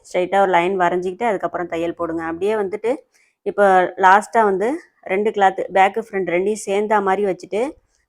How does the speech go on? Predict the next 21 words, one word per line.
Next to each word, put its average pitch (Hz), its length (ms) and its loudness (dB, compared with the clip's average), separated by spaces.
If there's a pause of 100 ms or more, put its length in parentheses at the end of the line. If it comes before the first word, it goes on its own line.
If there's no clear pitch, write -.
ஒரு - 80 -4
கால் 196 280 8
இன்ச்சில் 202 300 -2
ஃபஸ்ட்டு 202 280 -4
இந்த 196 100 -2
மாதிரி 170 280 0
ஓரத்துல 190 460 2
தையல் 180 320 -2
போட்டு 170 200 -4
எடுத்துக்கிறேன். 160 420 -8
ஃபஸ்ட்டு 170 360 -8
வந்து 208 160 -2
நம்ம 202 180 -2
ஜாயின் 175 380 -2
பண்ண 185 200 -2
உடனேயுமே 180 440 -2
இந்த 196 160 -8
தையல் 170 360 -2
வந்து 175 140 -6
போட்டு 170 240 -6
எடுத்துருங்க. 165 400 -6